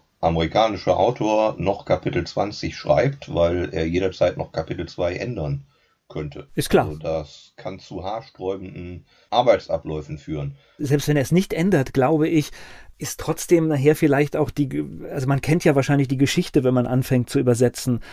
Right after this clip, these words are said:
Speaker 2: Könnte mir halt vorstellen, dass alleine mit Kenntnis der Geschichte man auch vorne vielleicht anders übersetzt als ohne Kenntnis der Geschichte.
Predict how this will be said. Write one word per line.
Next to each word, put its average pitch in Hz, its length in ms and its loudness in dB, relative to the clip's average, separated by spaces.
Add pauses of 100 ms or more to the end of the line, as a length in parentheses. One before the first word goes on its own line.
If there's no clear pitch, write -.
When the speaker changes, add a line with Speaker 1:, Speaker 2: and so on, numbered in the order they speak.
(420)
Speaker 2:
Könnte 135 200 0
mir 131 60 4
halt 123 100 2
vorstellen, 139 380 4
dass 127 240 0 (100)
alleine 135 540 4
mit 135 580 -4
Kenntnis 165 320 -2
der 135 140 4
Geschichte 151 420 0
man 135 180 0
auch 127 140 -6
vorne 147 320 0
vielleicht 135 520 2 (220)
anders 147 340 6
übersetzt 139 580 6
als 131 300 4
ohne 165 240 6
Kenntnis 123 380 2
der 117 140 0
Geschichte. 120 500 -4